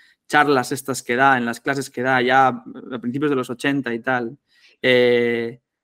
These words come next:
que se le nota esa especie como de romantización casi decimonónica del mundo griego, ¿no? Y,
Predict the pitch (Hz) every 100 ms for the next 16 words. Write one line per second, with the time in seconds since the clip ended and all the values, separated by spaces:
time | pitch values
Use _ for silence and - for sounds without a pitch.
0 | _ - 131 135 135 143 160 170 156 165
1 | - - 147 165 156 147 135 127 127 123
2 | 123 120 120 127 123 123 120 123 - 147
3 | 151 147 151 139 135 131 117 120 135 131
4 | 123 113 117 117 117 117 120 117 117 113
5 | 160 - - 127 120 120 117 120